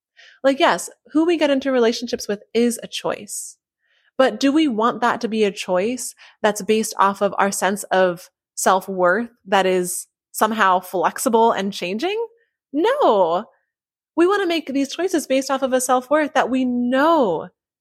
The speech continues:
is always there. That we know our enoughness does not vacillate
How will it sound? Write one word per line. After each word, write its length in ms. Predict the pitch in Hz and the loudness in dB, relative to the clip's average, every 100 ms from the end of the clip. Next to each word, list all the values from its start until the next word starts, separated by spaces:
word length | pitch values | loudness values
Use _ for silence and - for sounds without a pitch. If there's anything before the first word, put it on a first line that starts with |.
| _ - | _ -8
is 160 | 214 - | -8 -2
always 360 | 262 285 285 277 | 0 2 0 0
there. 340 | 285 151 - 226 _ _ _ _ _ _ _ _ _ _ _ _ | -2 -4 -8 -18 _ _ _ _ _ _ _ _ _ _ _ _
That 180 | 254 233 | 2 4
we 160 | 285 285 | 4 2
know 420 | 269 277 311 277 | 2 2 4 4
our 220 | - 240 | 4 2
enoughness 580 | 240 233 247 247 226 208 _ _ - | 0 0 -2 -2 -6 -6 _ _ -2
does 240 | 262 240 | 0 0
not 360 | 247 247 269 - _ | 0 2 2 -2 _
vacillate 920 | 202 214 240 247 226 160 143 104 - | -2 0 0 -2 -4 -4 -6 -10 -14